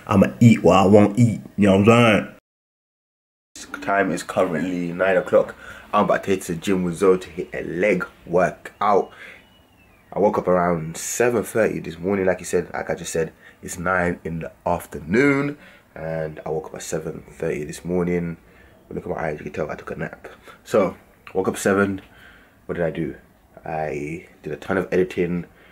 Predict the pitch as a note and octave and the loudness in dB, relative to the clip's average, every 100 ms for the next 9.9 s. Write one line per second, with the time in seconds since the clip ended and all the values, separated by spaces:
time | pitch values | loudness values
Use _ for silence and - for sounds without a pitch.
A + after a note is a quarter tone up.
0 | _ _ - D#2 D#2+ D#2+ D#2+ D2+ E2 - | _ _ -18 -10 -8 -8 -6 -2 -2 -2
1 | F2 E2+ E2 E2 - _ _ _ _ _ | -4 -4 -4 -8 -12 _ _ _ _ _
2 | G1+ G1+ G1+ G1+ G1+ G1+ G1+ - _ _ | -16 -14 -14 -14 -14 -14 -18 -20 _ _
3 | _ _ _ _ _ - E2+ F2 F2+ F#2 | _ _ _ _ _ -10 -4 -2 0 0
4 | F2 E2+ E2 F#2+ F#2 E2+ F#2 F2 F2 F2 | 0 0 0 0 -2 0 0 2 0 -2
5 | - _ - - _ _ - G1+ G1+ - | -6 _ -20 -20 _ _ -18 -14 -14 -14
6 | G1+ D#2+ D#2 D2+ _ - - D#2 D#2+ D#2 | -14 -14 -16 -18 _ -10 -8 -6 -6 -6
7 | D#2 D2+ D#2 D#2+ - _ _ _ _ _ | -6 -8 -10 -14 -20 _ _ _ _ _
8 | _ _ _ - F#2 - G2 F2+ F#2 F#2+ | _ _ _ -16 -12 -4 -2 0 0 2
9 | F#2+ F#2+ D2 F#2+ F#2 F#2+ F#2+ F#2+ | 0 0 -2 2 2 2 2 0